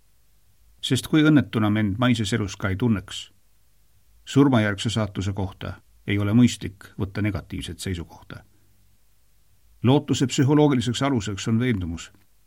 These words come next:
et Jumala juures on alati väljapääs, nii kaua, kui me seda ise ei sulge. Teine käsk, ära tarvita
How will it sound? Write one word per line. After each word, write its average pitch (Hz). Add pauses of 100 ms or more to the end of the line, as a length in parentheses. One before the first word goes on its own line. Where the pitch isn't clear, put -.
(280)
et 101
Jumala 131
juures 98
on 107
alati 101
väljapääs, 87 (1000)
nii 110
kaua, 98 (160)
kui 113
me 98
seda 87 (160)
ise 101
ei 71
sulge. 78 (3500)
Teine 131
käsk, - (800)
ära 98
tarvita 104